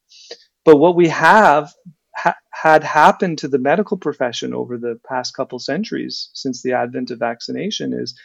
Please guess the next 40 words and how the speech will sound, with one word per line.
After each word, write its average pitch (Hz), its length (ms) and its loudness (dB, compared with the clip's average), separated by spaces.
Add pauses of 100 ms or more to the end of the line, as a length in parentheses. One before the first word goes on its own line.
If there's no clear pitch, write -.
(280)
because 160 600 4
the 156 80 -4
problems 123 540 -2
have 117 100 -4
been 113 320 -8
continually 117 540 -8
suppressed, - 600 -12 (440)
they 147 180 6
don't 170 320 2
think 175 360 0 (640)
quickly 131 540 0 (100)
to 143 80 -8
go 131 240 2
to 127 140 -6
the 113 120 -8
vaccine. 107 640 -10 (340)
And 135 120 -2
so 151 120 6
what's 143 180 4
happening 160 460 2
now 135 220 2
with 131 160 -4
the 131 80 -2
covid 156 380 2
vac-, 127 260 0 (180)
as 139 160 0
a 127 140 -2 (180)
probable 131 420 0
cause. - 460 -6 (300)
So - 120 -2
what's 131 120 0
happening 160 400 4
with 147 100 -6
the 135 80 -12
covid 165 360 0
vaccines 120 520 -6
is 123 160 -12
they 120 180 -4
think 139 280 -8 (100)
that 123 180 -4